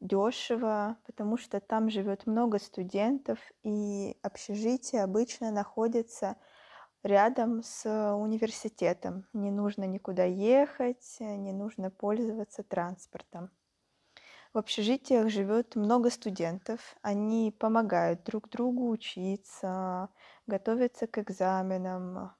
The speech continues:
По вечерам они играют на гитаре, играют, например, в настольные игры и просто проводят время вместе. Обычно в общежитии в комнате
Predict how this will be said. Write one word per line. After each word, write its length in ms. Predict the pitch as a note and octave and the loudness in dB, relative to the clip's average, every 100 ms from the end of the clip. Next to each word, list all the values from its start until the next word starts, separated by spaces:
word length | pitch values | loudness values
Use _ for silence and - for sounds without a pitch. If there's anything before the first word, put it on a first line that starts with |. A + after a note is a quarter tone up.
| - | -8
По 80 | G#3 | -4
вечерам 560 | G#3 G#3 A3 A3 A#3 | -4 0 4 6 6
они 320 | G3 F#3 F3+ | 0 -2 -4
играют 420 | F#3 F#3+ G3 G3 A3+ | -2 0 0 0 -2
на 140 | A#3+ | -2
гитаре, 920 | B3+ A3 _ F3 E3+ E3 F3 A3 A#3+ - _ - - - - | -2 -4 _ 0 2 2 2 2 0 -4 _ -20 -20 -20 -8
играют, 480 | G#3 G#3 A3 A3 A3 | -4 4 6 6 2
например, 580 | G#3 - G3+ G3 G3+ G3+ | -4 -2 -2 2 0 0
в 60 | |
настольные 840 | G3 G3+ - A#3 A3 G3 F#3+ F#3+ A#3 | -2 -2 0 0 2 2 2 2 2
игры 500 | B3 B3 A#3+ A3+ A#3 _ | 0 0 0 -2 -6 _
и 360 | A3+ A3 A#3 A3+ | -4 0 0 0
просто 880 | A#3 - F#3+ B3 - - A3 G#3+ G#3 - | -4 -2 0 0 -4 -4 -2 -2 -4 -2
проводят 580 | F#3+ F#3+ G#3+ G#3+ G#3+ - | -4 0 -2 -2 -4 -4
время 360 | G3 G#3 G3+ F#3+ | -2 -2 -2 -4
вместе. 520 | E3+ F#3 - - _ _ _ _ _ _ _ _ _ _ _ _ - | -6 -8 -12 -20 _ _ _ _ _ _ _ _ _ _ _ _ -10
Обычно 880 | G#3 G#3+ C4+ - C4 A3+ G#3+ G#3 - | 0 2 0 -2 -2 0 2 0 -2
в 120 | G#3 | -4
общежитии 600 | G#3 - G#3+ A3 A#3 A3+ | -4 -4 -4 -4 -4 -6
в 120 | A3+ | -6
комнате 760 | - - A3+ A3 G#3+ - G#3 G3+ | -4 -2 0 0 -2 -4 -2 -2